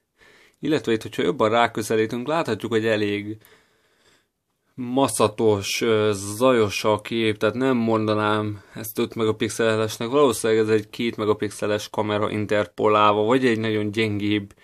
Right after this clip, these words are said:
ö, öt megapixeles kamera szenzor, ami belekerült a Too Smart tabletbe. Van egy Moon Plus Readerünk,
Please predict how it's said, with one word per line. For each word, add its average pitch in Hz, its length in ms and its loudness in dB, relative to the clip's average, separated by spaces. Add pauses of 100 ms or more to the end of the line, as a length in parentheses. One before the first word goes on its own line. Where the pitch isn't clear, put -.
(500)
ö, 101 600 -2 (480)
öt 110 240 0
megapixeles 101 1080 -4
kamera 101 600 0
szenzor, 107 540 -2
ami 101 180 -2
belekerült 101 640 -2
a 98 120 -2
Too 104 320 -2
Smart 101 840 -2
tabletbe. 101 600 -4 (760)
Van 170 180 0
egy 113 180 0
Moon 117 420 0 (160)
Plus 117 320 -4
Readerünk, 131 720 -4